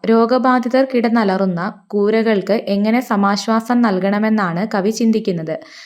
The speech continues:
രോഗബാധിതർ കിടന്നലറുന്ന കൂരകൾക്ക് വെളിച്ചം നൽകണമെന്നും ഔഷധം നൽകണമെന്നുമാണ് കവി പറയുന്നത്. അടുത്ത ചോദ്യം, വിശകലനം ചെയ്യാം, കുറിപ്പ് തയ്യാറാക്കാം. തുരുത്തിലെ ജനങ്ങളുടെ സാമൂഹിക ജീവിതാവസ്ഥ സൂചിപ്പിക്കുന്ന വരികൾ കണ്ടെത്തി വിശകലനം ചെയ്ത് കുറിപ്പ് തയ്യാറാക്കുക.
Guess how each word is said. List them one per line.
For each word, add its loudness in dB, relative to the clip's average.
രോഗബാധിതർ 2
കിടന്നലറുന്ന 0
കൂരകൾക്ക് 0
വെളിച്ചം 0
നൽകണമെന്നും 0
ഔഷധം 0
നൽകണമെന്നുമാണ് 0
കവി -2
പറയുന്നത്. 0
അടുത്ത 0
ചോദ്യം, 0
വിശകലനം 2
ചെയ്യാം, 0
കുറിപ്പ് 0
തയ്യാറാക്കാം. -2
തുരുത്തിലെ 2
ജനങ്ങളുടെ 2
സാമൂഹിക 0
ജീവിതാവസ്ഥ 0
സൂചിപ്പിക്കുന്ന -2
വരികൾ 0
കണ്ടെത്തി -2
വിശകലനം 0
ചെയ്ത് -2
കുറിപ്പ് 0
തയ്യാറാക്കുക. -2